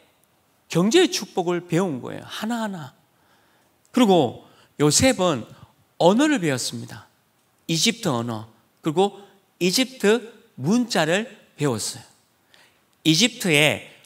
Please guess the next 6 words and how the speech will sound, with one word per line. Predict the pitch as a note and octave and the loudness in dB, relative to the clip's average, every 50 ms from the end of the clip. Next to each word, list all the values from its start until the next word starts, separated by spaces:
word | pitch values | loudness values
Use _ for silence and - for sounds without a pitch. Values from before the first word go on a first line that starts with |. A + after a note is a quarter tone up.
| _ _ | _ _
문화를 | - C3 C#3+ D#3+ F3 F3 F#3 G3 A#3+ B3 A3+ G#3+ F#3+ D3+ | -8 -4 -2 -2 -2 -2 -2 -2 -2 -2 -2 -2 -2 -2
배웠습니다. | C3 A#2+ A#2+ A2+ G#2+ - - B2 A#2 - - - - _ _ _ _ _ - _ _ _ _ _ _ _ _ - | -4 -4 -4 -4 -4 -6 -8 -10 -12 -18 -20 -20 -20 _ _ _ _ _ -20 _ _ _ _ _ _ _ _ -6
이집트의 | - E3 F3+ E3+ - C#4 C4 - - G#3+ G3 F#3 F#3 - - - - | -2 -2 -2 0 0 -2 -2 -2 0 0 2 2 0 -2 -6 -6 -2
우상이 | D3 F3+ A3 A3 - B3 B3+ A#3+ A#3 | -2 0 0 0 0 0 0 0 -2
뭔지를 | F#3+ D3 C3+ C3+ C#3 C#3+ C3+ E3+ F#3+ G#3+ A#3+ C4+ C4 - - - - | -4 -2 -2 -4 -4 -4 -2 0 0 0 0 0 -2 -10 -16 -12 -6
배웠습니다. | - C3+ A#2 G#2+ G2+ - - - - _ - - | -4 -4 -4 -4 -6 -10 -12 -14 -20 _ -20 -20